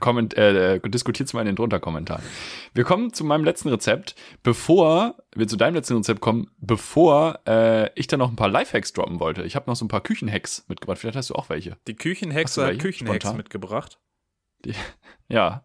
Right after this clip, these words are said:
Speaker 2: Nee, ich hab leider, also
Speaker 1: Vielleicht
Speaker 2: Küchen-
Speaker 1: fällen dir ja noch spontan noch welche ein.
Speaker 2: Küchenhacks-
Speaker 1: Einen hab ich tatsächlich von dir geklaut. <laughs> Also
Speaker 2: Äh.
Speaker 1: von daher mal gucken. Äh. Wahnsinn.
Speaker 2: Geklaut.
Speaker 1: Okay, ich, äh, stell erst mal mein drittes Rezept vor.
Speaker 2: Ja, bitte.
Speaker 1: Und zwar kennt man das. Es ist ein großartiges Gericht. Es ist vielseitig. Es sind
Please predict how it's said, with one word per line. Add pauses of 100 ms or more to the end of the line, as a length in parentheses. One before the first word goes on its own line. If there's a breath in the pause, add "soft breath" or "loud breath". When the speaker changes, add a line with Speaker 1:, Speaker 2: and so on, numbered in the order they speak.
Speaker 2:
Nee,
ich
hab
leider,
also
Speaker 1:
Vielleicht
Speaker 2:
Küchen-
Speaker 1:
fällen
dir
ja
noch
spontan
noch
welche
ein.
Speaker 2:
Küchenhacks-
Speaker 1:
Einen
hab
ich
tatsächlich
von
dir
geklaut.
<laughs>
Also
Speaker 2:
Äh.
Speaker 1:
von
daher
mal
gucken. (520 loud breath)
Äh. (580 loud breath)
Wahnsinn. (100)
Speaker 2:
Geklaut.
Speaker 1:
Okay,
ich,
äh,
stell
erst
mal
mein
drittes
Rezept
vor.
Speaker 2:
Ja,
bitte.
Speaker 1:
Und
zwar (120)
kennt
man
das.
Es
ist
ein
großartiges
Gericht.
Es
ist
vielseitig.
Es
sind